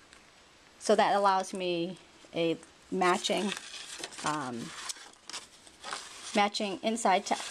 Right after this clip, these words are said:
um, outside, and also gives me a place to, to write my note. So one I'm sending to my daughter at college, and the other one I'm sending to my friend in Florida.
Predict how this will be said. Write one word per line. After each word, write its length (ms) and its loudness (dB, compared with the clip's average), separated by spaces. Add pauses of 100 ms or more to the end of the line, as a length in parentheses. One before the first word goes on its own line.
um, 300 0
outside, 560 2 (380)
and 120 4
also 280 6
gives 340 0
me 200 2
a 40 0
place 360 0
to, 520 -4 (760)
to 140 6
write 340 2
my 460 -2 (200)
note. 580 2 (440)
So 180 4
one 200 2
I'm 120 0
sending 340 2
to 120 2
my 160 6
daughter 480 4 (880)
at 180 2
college, 540 2
and 320 4
the 100 4
other 140 6
one 180 -2
I'm 180 -4
sending 380 -2
to 120 -6
my 180 -4
friend 360 2
in 80 -2
Florida. 480 6